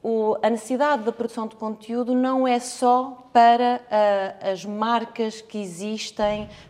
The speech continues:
para o B two C. Estamos a falar também de empresas que hoje são nossas clientes,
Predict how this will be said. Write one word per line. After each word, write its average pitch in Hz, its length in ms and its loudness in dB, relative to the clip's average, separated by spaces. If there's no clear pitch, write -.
para 220 320 2
o 208 220 -4
B 233 240 2
two - 180 -12
C. 123 300 -10
Estamos 180 460 -6
a 185 120 -2
falar 202 340 -2
também 233 420 -2
de 233 100 -2
empresas 240 460 -2
que 208 300 -8
hoje 190 260 -2
são 185 80 -10
nossas 170 300 -12
clientes, 208 800 -8